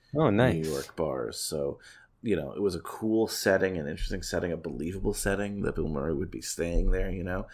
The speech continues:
Speaker 2: Again, like, this is, this is a lot of fun. Um, when,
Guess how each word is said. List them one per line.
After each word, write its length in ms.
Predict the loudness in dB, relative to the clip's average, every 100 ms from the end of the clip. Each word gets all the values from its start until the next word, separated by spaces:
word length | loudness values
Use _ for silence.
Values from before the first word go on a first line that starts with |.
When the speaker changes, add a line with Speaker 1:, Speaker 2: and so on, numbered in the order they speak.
| -18 -18 -6
Speaker 2:
Again, 240 | 2 4 4
like, 120 | 4
this 180 | 0 -2
is, 180 | -2
this 160 | -2 -2
is 60 | 0
a 80 |
lot 360 | 0 2 4 4
of 80 | 2
fun. 320 | 0 0 -2 -8 -18 -14 2
Um, 340 | 4 4 2 0
when, 240 | 2